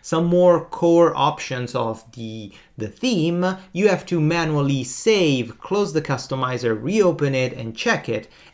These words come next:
And that's why most of the time I don't use the customizer. I just use directly the live site or the dev site and I check the front end. But now the customizer, they will add this new function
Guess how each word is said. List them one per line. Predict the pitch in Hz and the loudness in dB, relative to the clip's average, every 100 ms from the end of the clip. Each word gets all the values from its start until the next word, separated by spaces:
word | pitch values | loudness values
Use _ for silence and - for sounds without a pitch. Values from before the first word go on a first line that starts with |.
| - | -4
And | 185 185 180 | -2 -2 -2
that's | 185 262 - | 2 2 2
why | 175 160 139 131 123 120 - | 2 4 4 4 2 0 -8
most | 151 151 170 - | -2 2 0 -2
of | 143 117 | -4 -4
the | 123 | -8
time | 127 123 120 120 120 | -4 -2 -2 -4 -2
I | 160 151 | 0 2
don't | 143 127 | 0 0
use | 127 110 | -2 -2
the | 117 | -4
customizer. | 117 - 123 131 113 113 117 | -6 -8 -4 -2 -2 -4 -2
I | 135 127 | 0 0
just | 127 131 131 - - | -2 -2 -2 -4 -12
use | 139 120 123 113 | -8 -2 -2 -2
directly | 117 123 113 113 123 117 | -4 -2 0 -2 -4 -4
the | 110 | -2
live | 110 110 110 | -2 -2 -6
site | - 147 127 117 117 | -4 0 2 0 0
or | 120 101 | -4 -4
the | 98 | -6
dev | - 123 - | -2 -2 -2
site | - 127 110 113 113 | -2 -2 0 -2 -4
and | 120 | -6
I | 135 | -6
check | 135 - - | -6 -10 -8
the | 117 | -10
front | - 143 120 117 | -4 -2 -2 -4
end. | 110 101 - - - _ | -10 -12 -16 -20 -20 _
But | 131 160 190 | -2 0 2
now | 277 220 135 | 2 2 2
the | 135 | 0
customizer, | 151 147 190 202 196 190 190 180 | -2 -4 -4 -2 -2 0 -2 0
they | 156 | 0
will | 143 147 151 151 - | 2 4 4 2 -2
add | 147 139 131 - - _ | 0 0 -2 -10 -20 _
this | 139 143 147 | -2 0 0
new | 190 240 | 2 2
function | 233 190 202 156 - 123 135 175 185 | 0 0 0 -2 -4 -4 -2 -2 -4